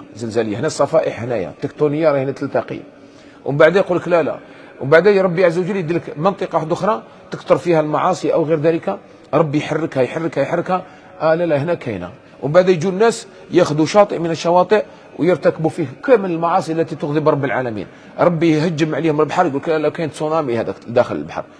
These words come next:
أعطي له أسماء، واش حبيت؟ ربي سبحانه وتعالى زلزل الأرض. زلزلها بذنوب العباد. فكثرة الذنوب هذه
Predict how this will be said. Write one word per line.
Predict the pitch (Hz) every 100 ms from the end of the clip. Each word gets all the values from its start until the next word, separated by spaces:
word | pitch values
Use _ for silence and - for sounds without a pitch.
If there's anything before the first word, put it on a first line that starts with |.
| - -
أعطي | 165 240
له | 214 -
أسماء، | 180 180 160
واش | 165
حبيت؟ | 160 135 - - - - - -
ربي | 160 147
سبحانه | 110 131
وتعالى | 135 120 135 113
زلزل | 139 120 113 117
الأرض. | - 98 - - - - - - - _ _ _ _ -
زلزلها | 175 156 180 123 110
بذنوب | 139 135 131 117
العباد. | 107 98 87 - - - - - -
فكثرة | - 196 - 185 233 -
الذنوب | 175 143 214 185
هذه | 165 160